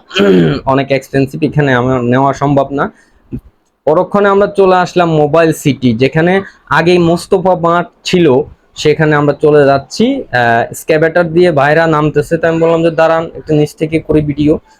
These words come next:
সেটাই করে নিলাম। শেষ মুহূর্তে আমার বড় ভাই এখন, আহ, চলে যাবে স্যামসাংয়ের শোরুমে।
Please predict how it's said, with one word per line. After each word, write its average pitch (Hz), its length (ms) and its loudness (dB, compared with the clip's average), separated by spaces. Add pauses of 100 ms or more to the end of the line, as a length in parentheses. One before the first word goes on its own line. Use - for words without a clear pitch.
(220)
সেটাই 156 340 0
করে 160 260 2
নিলাম। 165 380 0 (1040)
শেষ - 400 0
মুহূর্তে 214 480 2
আমার 185 320 2 (540)
বড় 156 200 2
ভাই 185 280 2
এখন, 190 440 0
আহ, 151 380 0 (140)
চলে 180 200 2
যাবে 170 300 0
স্যামসাংয়ের 170 560 -2
শোরুমে। 160 560 0